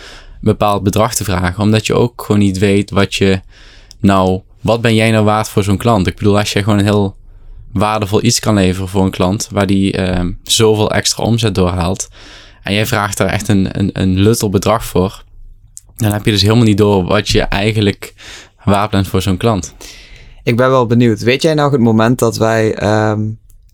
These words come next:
Speaker 2: ineens een x aantal rebrandpakketten, best wel dure rebrandpakketten hebben verkocht?
Speaker 1: Ik denk het wel.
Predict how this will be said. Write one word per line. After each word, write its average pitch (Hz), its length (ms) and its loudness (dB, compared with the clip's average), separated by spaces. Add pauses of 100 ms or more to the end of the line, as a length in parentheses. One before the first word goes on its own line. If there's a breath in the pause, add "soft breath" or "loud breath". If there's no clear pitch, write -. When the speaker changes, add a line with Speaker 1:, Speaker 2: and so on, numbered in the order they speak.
(180)
Speaker 2:
ineens 123 520 2
een 117 340 2 (340)
x - 120 -2
aantal 110 560 0
rebrandpakketten, 104 1080 0 (400)
best - 260 -2
wel 120 160 0
dure 117 340 4
rebrandpakketten 98 800 0
hebben 98 200 -2
verkocht? - 460 -8 (1000)
Speaker 1:
Ik 120 140 -8
denk 117 160 4
het 110 100 2
wel. 110 300 0